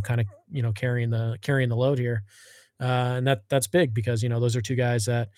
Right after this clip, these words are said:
can do that. Uh, you know, when those two guys get hot, they are the type that can put up, like,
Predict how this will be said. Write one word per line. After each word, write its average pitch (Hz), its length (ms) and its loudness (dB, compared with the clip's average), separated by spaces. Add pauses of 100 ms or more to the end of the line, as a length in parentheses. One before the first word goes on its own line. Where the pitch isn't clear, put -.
(280)
can 131 380 2
do 131 180 2
that. 110 320 0
Uh, 113 140 -2
you 117 160 -2
know, 113 100 0
when 117 120 0
those 123 200 4
two 131 80 -4
guys 123 240 2
get 120 200 2
hot, 131 420 4 (460)
they 127 400 4
are 127 260 2
the 117 80 0
type 123 280 2
that 120 220 -2
can 123 120 0
put 131 160 2
up, 123 180 -2
like, 117 260 -4